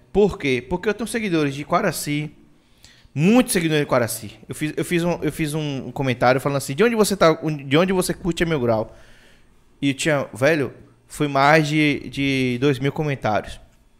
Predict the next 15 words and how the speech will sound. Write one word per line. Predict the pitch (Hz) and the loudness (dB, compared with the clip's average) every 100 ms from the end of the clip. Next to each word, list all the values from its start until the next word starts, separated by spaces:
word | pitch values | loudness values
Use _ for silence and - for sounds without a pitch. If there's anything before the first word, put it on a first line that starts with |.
| _ _ _ _ _ _ _ | _ _ _ _ _ _ _
E | 127 | -8
muitos | 127 147 - | -8 -4 -4
seguidores | 143 135 131 | -2 -2 0
de | |
Quaraci, | 147 151 - 131 131 131 - _ - | 2 2 0 -6 -8 -10 -18 _ -16
Itajuípe, | 127 143 143 160 151 147 147 139 135 - - - _ | 2 4 4 4 2 0 -2 -2 -2 -4 -20 -20 _
Buerarema, | 117 135 180 190 151 131 135 135 135 131 - - _ _ | -2 4 6 6 4 4 0 -2 -2 -4 -8 -20 _ _
é, | 123 120 120 117 | -6 -4 -2 -2
Itapé, | 135 - 165 - 123 120 120 127 - - _ _ _ | -4 0 -2 0 2 2 2 -2 -14 -20 _ _ _
entendeu? | 127 135 127 151 | -12 -8 -6 -6
São | - 180 | -6 -6
José | 156 143 | -2 0
da | 139 | 0
Vitória, | 123 123 123 | -2 -4 -4
Ibicaraí. | 156 156 143 120 107 107 | -6 -4 0 0 0 -4